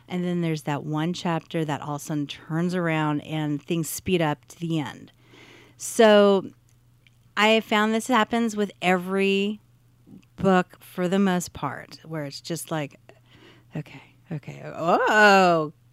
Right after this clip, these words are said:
crash, we're at the end of the book, okay." And I've been really good about throwing other books in between because, you know, I, I do wanna be able to still review books,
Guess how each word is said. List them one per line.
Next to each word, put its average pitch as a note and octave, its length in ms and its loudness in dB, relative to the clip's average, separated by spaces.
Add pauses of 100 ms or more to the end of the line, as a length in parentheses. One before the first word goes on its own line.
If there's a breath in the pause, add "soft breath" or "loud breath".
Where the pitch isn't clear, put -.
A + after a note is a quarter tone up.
crash, C#3 400 -6
we're D#3 100 -4
at C#3+ 120 -6
the C#3+ 100 -8
end C#3 100 -4
of C3+ 60 -12
the - 80 -18
book, - 140 -20
okay." D#3 220 -12 (540 loud breath)
And A#3 180 6
I've A#3+ 180 6
been C4 220 4
really A#3 240 4
good G#3+ 200 4
about F#3+ 260 0
throwing F#3 300 -2
other F3 160 -2
books F3 260 -4
in F3+ 100 0
between F3+ 500 -4
because, D#3+ 480 -6
you - 180 -12
know, D#3 120 -4
I, D#3+ 140 -6 (100)
I F#3 100 -2
do F3 180 0
wanna F3 240 -2
be E3 120 -4
able D#3+ 180 -4
to D#3+ 160 -2
still E3 400 -4
review D#3+ 460 -2
books, D3+ 680 -6